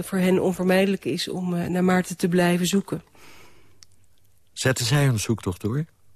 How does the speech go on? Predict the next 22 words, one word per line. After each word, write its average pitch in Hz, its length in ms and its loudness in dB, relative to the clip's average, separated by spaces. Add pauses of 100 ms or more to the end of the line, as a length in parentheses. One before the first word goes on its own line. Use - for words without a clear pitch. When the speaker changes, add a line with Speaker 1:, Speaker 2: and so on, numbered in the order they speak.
(1040)
Speaker 1:
Zij 262 280 4
zullen 160 440 -4
hun 185 140 0
zoektocht 240 320 -4
doorzetten. 175 540 -2
Ze 185 120 -2
zullen 240 240 4
niet 254 180 2
opgeven. - 580 -8 (320)
Nee, - 220 0
ze - 160 -6
zullen, 175 320 0 (240)
ze, 185 260 -8 (640)
tot 240 200 2
hun 196 160 4
laatste 220 360 0
snik - 560 -2 (280)
zullen 208 300 0
zij 190 140 -2
hem 185 140 2
blijven 165 300 -2
zoeken. 165 360 -12